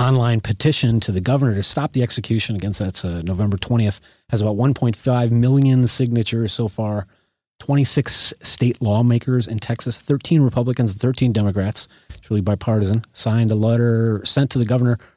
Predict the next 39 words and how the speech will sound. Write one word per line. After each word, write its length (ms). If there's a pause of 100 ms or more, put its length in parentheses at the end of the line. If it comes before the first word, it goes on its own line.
(160)
urging 280
him 200
to 80
stop 300
the 140
execution. 580 (640)
It's, 340
uh, 160
the 100
letter 240
cites 380
compelling 480
new 120
witness 340
testimony, 600
excuse 240
me, 80
witness 280
statements 460
and 200
forensic 540
evidence, 420 (320)
along 380
with 240
evidentiary 680
gaps. 480 (520)
Reed's 200
federal 380
appeals 400
have 120
not 280
been 160
completed 480
either, 240
the 60
New 100
York 140
Times 300
reports. 480